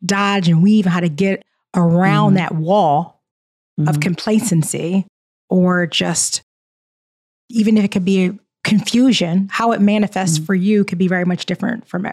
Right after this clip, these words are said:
Speaker 1: from, from, from most. But how do you push past? How do you move forward?
Speaker 2: I,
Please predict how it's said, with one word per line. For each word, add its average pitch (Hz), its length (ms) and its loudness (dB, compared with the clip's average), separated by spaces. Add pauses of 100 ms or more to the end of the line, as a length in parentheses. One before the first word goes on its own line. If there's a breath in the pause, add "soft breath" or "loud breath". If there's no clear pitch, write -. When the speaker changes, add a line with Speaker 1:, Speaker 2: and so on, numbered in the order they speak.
(120)
Speaker 1:
from, 180 300 -6 (420)
from, 185 360 2
from 185 220 -2
most. 185 420 -2
But 180 260 -6 (280)
how 220 220 -4
do 233 80 4
you 220 440 4 (100)
push - 280 -2
past? - 580 -6
How - 180 -8
do 202 100 0
you 208 140 4
move 190 220 2
forward? - 480 -8 (1160)
Speaker 2:
I, 151 120 -6